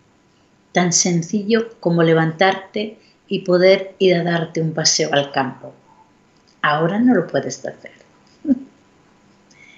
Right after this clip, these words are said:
Y qué maravilloso es cuando lo hacemos. Pero ahora podemos permitirnos estar observando y escuchando a los pájaros,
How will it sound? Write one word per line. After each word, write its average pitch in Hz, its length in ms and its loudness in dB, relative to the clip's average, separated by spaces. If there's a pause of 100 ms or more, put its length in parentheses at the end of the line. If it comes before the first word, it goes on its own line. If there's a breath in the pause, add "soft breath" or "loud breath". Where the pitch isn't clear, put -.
(1080 soft breath)
Y 147 120 -4
qué 160 180 2
maravilloso 135 760 -2
es 160 180 0
cuando 143 280 -4
lo 143 100 0
hacemos. 147 580 -6 (1400 loud breath)
Pero 202 240 8
ahora 240 300 6
podemos 233 460 4
permitirnos 196 1200 -2
estar - 680 0 (360 soft breath)
observando 190 800 0
y 165 120 -4
escuchando 180 960 -6
a 170 80 -4
los 156 260 -6
pájaros, - 760 -12